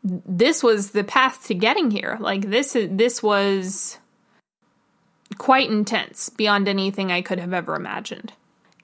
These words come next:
And while I do think that we all access God in our own ways, you know, God is literally everywhere. Maybe it's in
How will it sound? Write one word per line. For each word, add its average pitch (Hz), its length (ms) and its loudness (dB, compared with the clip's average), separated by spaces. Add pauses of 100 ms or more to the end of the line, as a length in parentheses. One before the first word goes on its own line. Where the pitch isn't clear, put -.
And 240 380 6
while 220 400 4
I 233 140 4
do 208 300 0
think 196 440 -4
that 170 600 -2 (320)
we 220 320 2
all 202 360 4
access 220 600 2
God 262 380 4
in 220 140 2
our 202 160 2
own 196 200 2
ways, 214 540 0
you 208 80 0
know, 185 160 0
God 185 580 2
is 202 160 2
literally 220 720 4
everywhere. 190 720 -2
Maybe 190 360 -2
it's 180 200 -6
in 190 300 -6